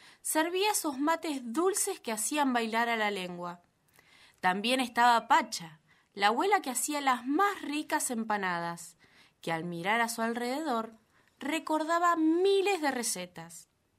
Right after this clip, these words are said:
Y por último estaba yo, una niña de once años de edad,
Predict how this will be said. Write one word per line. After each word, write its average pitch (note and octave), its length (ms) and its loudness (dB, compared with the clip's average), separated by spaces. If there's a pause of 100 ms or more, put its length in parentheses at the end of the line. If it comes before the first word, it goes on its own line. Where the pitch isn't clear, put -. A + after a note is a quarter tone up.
(600)
Y F#4+ 120 0
por G#4+ 220 0
último A3+ 640 -4 (120)
estaba G#3 480 2
yo, F#3+ 320 -6 (760)
una C#4 380 0
niña B3 340 -2
de F#3 140 -2
once B3+ 400 -2
años B3+ 340 -2
de F#3+ 120 -6
edad, F#3 340 -4